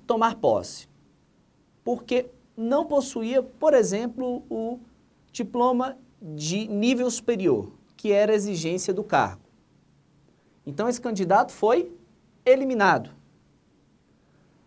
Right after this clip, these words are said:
Ou, perdão, inabilitado. Ou pode acontecer a mera eliminação do candidato por vontade própria. O candidato, ao ser nomeado, manifesta à administração por escrito a sua renúncia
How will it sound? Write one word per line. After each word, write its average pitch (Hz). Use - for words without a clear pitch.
Ou, 277
perdão, 170
inabilitado. 208
Ou 392
pode 381
acontecer 339
a 339
mera 330
eliminação 294
do 277
candidato 269
por 269
vontade 269
própria. 240
O -
candidato, 208
ao 226
ser 233
nomeado, 262
manifesta 262
à 226
administração 214
por 226
escrito 247
a 254
sua 233
renúncia 185